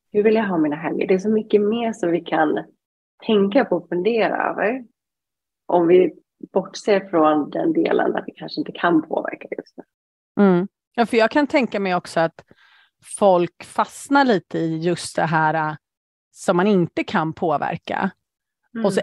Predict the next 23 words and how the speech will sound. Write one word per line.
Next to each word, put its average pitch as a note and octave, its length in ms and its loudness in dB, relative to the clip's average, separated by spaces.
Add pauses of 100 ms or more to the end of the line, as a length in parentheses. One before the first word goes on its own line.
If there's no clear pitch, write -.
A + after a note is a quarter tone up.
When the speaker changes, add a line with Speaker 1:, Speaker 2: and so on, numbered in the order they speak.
(100)
Speaker 2:
ältar F#3+ 420 0
man F3 180 2
och E3+ 60 -2
stressar F3 400 -4
upp E3 200 -4
sig - 160 -2
över D#3+ 140 -2
det. G3 420 -2 (300)
Istället E3+ 420 2
Speaker 1:
Mm. E3+ 60 -8
Speaker 2:
för F3 100 0
att E3 80 0
bara D#3+ 180 2
så D#3 140 -4
här, C#3 200 -2 (540)
ja, A#3 440 0
nej G3+ 120 0
men A3+ 100 4
jag, A#3+ 180 0
precis G3 280 -6
som F#3+ 140 -2
du F#3+ 80 -6
säger, G#3 280 -2